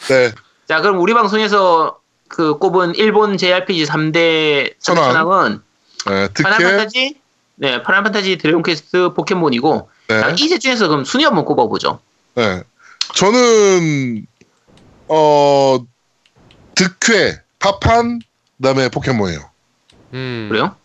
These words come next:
Speaker 2: 저는
Speaker 1: 네, 득회 우선.
Speaker 2: 파-, 그럼 노우미님은 어때요?
Speaker 3: 아, 나도 똑같아요.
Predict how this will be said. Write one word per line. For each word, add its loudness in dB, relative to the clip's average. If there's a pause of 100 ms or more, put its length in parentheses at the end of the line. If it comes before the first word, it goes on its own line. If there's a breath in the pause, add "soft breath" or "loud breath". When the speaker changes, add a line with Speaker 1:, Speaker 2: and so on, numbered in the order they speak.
Speaker 2:
저는 0
Speaker 1:
네, 0
득회 -4
우선. -2
Speaker 2:
파-, -10 (220)
그럼 0
노우미님은 2
어때요? -2 (840)
Speaker 3:
아, -2
나도 -2
똑같아요. -4